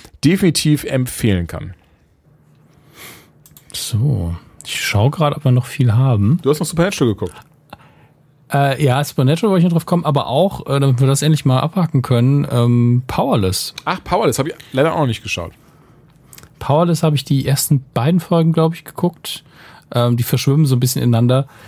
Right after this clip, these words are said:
Speaker 2: Denn, äh, sehr viel Licht und Schatten. Äh, denn einerseits ist es eine charmante kleine Sitcom, die quasi im D-C-Universum spielt. Ja, also wirklich quasi.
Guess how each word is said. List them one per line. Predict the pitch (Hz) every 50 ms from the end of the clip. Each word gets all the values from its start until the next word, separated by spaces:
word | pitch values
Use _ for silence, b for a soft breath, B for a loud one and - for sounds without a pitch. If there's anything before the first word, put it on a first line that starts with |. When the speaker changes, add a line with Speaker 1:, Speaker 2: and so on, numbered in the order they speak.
| B B B _ - -
Speaker 2:
Denn, | 127 127 131 131 123
äh, | 117 - - 127 143 147 156
sehr | 143 165 175
viel | 160 208 175
Licht | 165 180 170 -
und | 156 151
Schatten. | 135 - 160 160 - - 123 104 101 -
Äh, | - 104 107 110
denn | 120 117 117 117
einerseits | - - 135 165 190 202 190 170 180 170 170 180 170 - -
ist | - 160 135
es | 147 139 -
eine | - 139
charmante | - - 143 139 135 131 135 165 196 180 - 185 175
kleine | 165 - - 139 151 160 160 160
Sitcom, | - - 170 165 - - - 180 175 170 165 143
die | 143 139 - - _ _ _ _ _ _ _ _ _ _ - -
quasi | - - - 131 120 135 156 170 156 156 170 175 165
im | 165 170 160
D-C-Universum | 170 165 165 - - 180 170 165 175 - - - 147 135 - - 170 175 175 165 165 175 170 165
spielt. | - - - 170 165 180 202 214 214 - - _ _ -
Ja, | 123 120 139 151
also | - 143 135 131 131
wirklich | 156 160 - - -
quasi. | - - 123 107 113 135 147 151 160 180 190 202 214